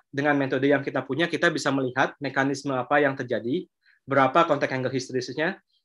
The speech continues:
eh, tergantung dari, eh, apa, eh,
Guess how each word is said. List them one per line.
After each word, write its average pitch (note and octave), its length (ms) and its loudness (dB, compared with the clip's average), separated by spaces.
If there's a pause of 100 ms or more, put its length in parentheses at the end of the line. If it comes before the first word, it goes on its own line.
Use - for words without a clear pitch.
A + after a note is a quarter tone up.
(140)
eh, C#3 160 0
tergantung C#3 640 6
dari, C#3+ 500 4
eh, C3 380 0
apa, D3 500 -2
eh, B2+ 400 -6